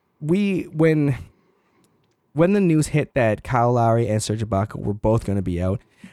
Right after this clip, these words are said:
uh, in the start of the, this West Coast road trip, we were like, we were bummed. We were bummed right away. We're facing L A, the two L A teams with, with two of our major contributors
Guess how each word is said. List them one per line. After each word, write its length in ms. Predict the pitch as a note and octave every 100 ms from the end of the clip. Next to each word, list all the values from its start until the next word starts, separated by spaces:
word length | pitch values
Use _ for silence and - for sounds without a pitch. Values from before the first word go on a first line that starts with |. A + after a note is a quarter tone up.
| _
uh, 360 | A2+ G#2 F#2+ - - E2 -
in 140 | B2
the 80 | A2+
start 280 | - A2 A2+
of 140 | G#2+
the, 300 | G#2+ G2 F2
this 240 | A2 G#2 -
West 220 | G#2 -
Coast 180 | G2 -
road 180 | C#3
trip, 280 | D3+ A2 G2
we 100 | A#2+
were 140 | C3 A2+
like, 160 | G#2+ -
we 120 | A#2+
were 100 | A2
bummed. 380 | G2 - - -
We 80 | C3+
were 100 | C3+
bummed 240 | B2+ A#2+ A2
right 220 | G#2 G#2
away. 180 | G2 F#2+
We're 160 | G2
facing 540 | G2+ C3 B2+ C#3+ B2 A#2
L 320 | - A2 G#2+
A, 80 | G2+
the 120 | E3
two 220 | - F#3
L 160 | C#3 C3+
A 80 | A#2
teams 400 | - G2 G2 F#2+ _ _ _ _ _ _ -
with, 180 | C3 A#2 -
with 320 | A#2+ B2 -
two 220 | - E3
of 100 | C3+
our 100 | A#2
major 600 | A#2 A#2+ B2 A#2+ A#2 G#2+
contributors 680 | - A2 - G2 G2 F2+ F2+